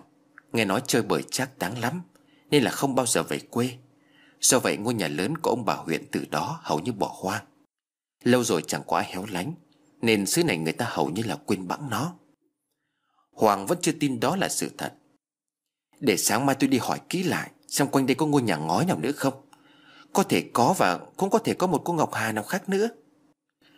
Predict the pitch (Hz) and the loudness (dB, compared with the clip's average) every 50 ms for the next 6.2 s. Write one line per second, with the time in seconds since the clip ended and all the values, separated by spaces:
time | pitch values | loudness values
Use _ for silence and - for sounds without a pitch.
0 | - - - - _ - 110 110 107 98 - - - 117 101 92 87 - 87 98 | -20 -20 -20 -12 _ -2 2 2 2 2 2 0 0 0 2 2 2 0 0 -2
1 | 180 - - 80 73 69 64 64 - _ _ _ _ _ _ _ _ _ _ _ | -2 -6 -4 -4 -4 -4 -4 -6 -12 _ _ _ _ _ _ _ _ _ _ _
2 | _ _ _ _ - - _ _ - 123 120 135 135 127 117 95 85 76 - 147 | _ _ _ _ -20 -20 _ _ -4 2 4 6 6 6 4 0 -2 -2 -2 -2
3 | 120 104 101 76 76 76 76 71 - - - - 113 - 170 160 139 117 101 98 | 0 0 0 0 0 -2 -4 -4 -6 -6 -4 -2 0 2 2 2 2 2 2 4
4 | 101 110 95 95 87 101 92 92 87 - 107 113 - - - - 92 87 80 73 | 2 2 2 0 -2 -2 -2 -2 -2 0 0 -2 -2 -2 -4 -2 -2 -2 -2 -4
5 | - - _ _ - - - 107 104 101 101 90 85 87 92 104 160 196 - - | -6 -14 _ _ -8 -2 -2 0 0 2 0 0 0 2 2 2 2 0 -2 -2
6 | 151 160 160 | 0 0 -2